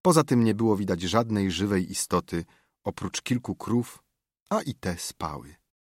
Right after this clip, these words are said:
Dusza Tomka wyrywała się na wolność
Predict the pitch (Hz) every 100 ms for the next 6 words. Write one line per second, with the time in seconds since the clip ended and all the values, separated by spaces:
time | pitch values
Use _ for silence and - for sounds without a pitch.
0 | _ _ 107 165 123 - 139 123 117 98
1 | 98 98 101 92 98 95 95 85 78 85
2 | - -